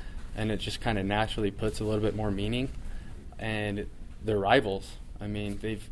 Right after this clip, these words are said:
they've had, they've had our number the last year and the last few years for Utah as well. And so th-, they're, they're definitely rival games, but, I mean, we gotta go in each week with the same mindset and prepared. But I think sometimes it does mean a little bit more just 'cause you have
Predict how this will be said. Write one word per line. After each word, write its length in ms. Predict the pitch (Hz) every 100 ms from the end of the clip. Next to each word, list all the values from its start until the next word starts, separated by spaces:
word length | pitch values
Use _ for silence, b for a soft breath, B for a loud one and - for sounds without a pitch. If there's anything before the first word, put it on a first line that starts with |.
| -
they've 220 | 110 110
had, 300 | 120 117 - -
they've 140 | 107 107
had 160 | 117
our 80 | 107
number 360 | 110 117 104 101
the 100 | 104
last 380 | 101 107 110 -
year 200 | 104 110
and 140 | 98 B B B B B -
the 60 | 98
last 280 | 110 -
few 120 | 113 110
years 300 | 110 113 -
for 180 | -
Utah 400 | 101 110 - 110
as 160 | 107 101
well. 300 | 104 107 117
And 100 | 101
so 220 | 110 104 B B B B B -
th-, 220 | 120 -
they're, 180 | 127 139 - - -
they're 120 | 120
definitely 400 | 131 127 120 113
rival 360 | 107 113 110
games, 540 | 104 104 110 135 - - - -
but, 280 | 110 101 - -
I 40 | 107
mean, 180 | 104
we 100 | 107
gotta 220 | 113 107 107
go 260 | 107 107
in 140 | 98 -
each 300 | 110 101 -
week 240 | 107 101 -
with 100 | 104
the 80 | 98
same 300 | - 104 98
mindset 420 | 196 101 - 208
and 140 | -
prepared. 560 | 98 - 107 104 101 95
But 240 | 95 98 - -
I 60 |
think 220 | 107 131 117
sometimes 460 | 110 110 107 98
it 80 | -
does 240 | 95 98
mean 240 | 101 101 98
a 60 | 101
little 180 | 107
bit 140 | 98 -
more 240 | 101 101
just 180 | 98 -
'cause 140 | 101
you 80 | 95
have 260 | 104 98